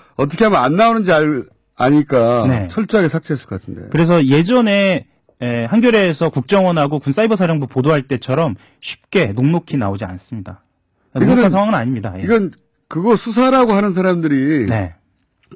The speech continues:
Speaker 1: 댓글을 이렇게 달았기 때문에.
Speaker 2: 다만 중요한 것은 직접 한 당사자의 진술이 있다는 겁니다. 여기서부터 출발합니다.
Speaker 1: 그런 의혹은 많았어요.
Speaker 2: 네.
Speaker 1: 의혹을 말하는데 아무도 말을 할 수가 없었죠.
Speaker 2: 네. 여기서는 의혹은 아니고요. 본인이 직접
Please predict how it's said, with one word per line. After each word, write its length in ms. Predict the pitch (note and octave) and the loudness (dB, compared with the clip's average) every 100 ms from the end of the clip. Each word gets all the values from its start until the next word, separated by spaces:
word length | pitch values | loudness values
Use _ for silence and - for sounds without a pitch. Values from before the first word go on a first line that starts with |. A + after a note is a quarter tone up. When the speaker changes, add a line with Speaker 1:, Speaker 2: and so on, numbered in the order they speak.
| - | -4
Speaker 1:
댓글을 340 | D#3 F3+ E3+ | -2 2 2
이렇게 180 | C3+ C3 | 2 0
달았기 260 | A#2 G#2+ - | -2 -4 -4
때문에. 460 | A#2 A2+ D3+ G#2 E2+ | -6 -4 -2 -4 -6
Speaker 2:
다만 500 | - C3+ F#3+ G2+ G#3+ | -4 -2 0 0 0
중요한 340 | D3+ E3+ F3+ F3 | -4 -2 -2 -2
것은 280 | D3+ A3 A3+ - - - _ - _ - | -4 -2 -4 -6 -20 -20 _ -20 _ -16
직접 320 | - G3+ G3 | -4 -2 0
한 100 | F3 | -2
당사자의 520 | - C3 F3 G3+ F#3+ | -2 -2 0 0 0
진술이 320 | C3 A#2 A#2+ | 0 -4 -4
있다는 280 | F#2+ B2 A#2 | -8 -6 -6
겁니다. 400 | G2 F#2+ - _ _ _ - | -8 -14 -18 _ _ _ -2
여기서부터 360 | D3 F3+ F3+ D#3+ | 2 2 0 -4
출발합니다. 640 | F#3 E3+ C#3+ A2+ F#2 F2+ _ _ _ _ _ - - | -4 -2 -4 -8 -14 -20 _ _ _ _ _ -20 -20
Speaker 1:
그런 220 | - D#3+ F3 | -4 0 2
의혹은 320 | C#3 D#3 D3 | 2 2 0
많았어요. 720 | F2+ G2+ A2+ - G#2+ F#2+ G2 | -2 -4 -4 -4 -2 -2 0
Speaker 2:
네. 60 | B2 | 2
Speaker 1:
의혹을 180 | E3 | 2
말하는데 380 | C3+ A2 C3 C#3 | 2 2 0 0
아무도 220 | G#2 C3+ C#3+ | 0 0 0
말을 220 | G#2 B2 | 0 0
할 120 | E3+ | -2
수가 180 | - C3 | -4 -8
없었죠. 360 | F#2 A#2 G2+ A2 | -8 -12 -8 -6
Speaker 2:
네. 180 | F#2+ F2 - | -6 -6 2
여기서는 320 | F#3 A3+ A3 | 4 6 6
의혹은 320 | F#3 C4 A#3 | 6 6 4
아니고요. 440 | D#3+ C3+ C#3 D#3 G2 - _ G#2+ | 2 0 0 -2 -4 -14 _ -12
본인이 320 | - F3+ A3 F#3 | 2 4 4 2
직접 440 | D3 - G#3 A#3+ | -2 0 0 0